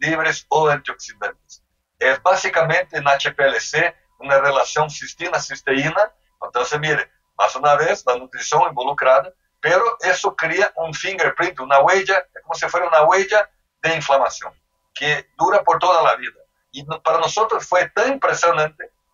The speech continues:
que si manejamos un indicador, que es la diarrea, cuando nosotros medíamos este parámetro oxidativo,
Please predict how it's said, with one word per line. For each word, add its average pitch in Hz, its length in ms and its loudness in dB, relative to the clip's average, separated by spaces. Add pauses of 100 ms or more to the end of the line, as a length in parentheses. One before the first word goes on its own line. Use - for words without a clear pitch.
que 139 100 -12
si - 180 -10
manejamos 202 560 2
un 214 140 -4
indicador, 190 760 0 (120)
que - 100 -8
es 175 60 6
la 185 160 6
diarrea, 196 540 2 (840)
cuando 208 280 0
nosotros 208 560 0
medíamos 160 840 -4
este 151 520 -4
parámetro 147 500 0
oxidativo, - 800 -2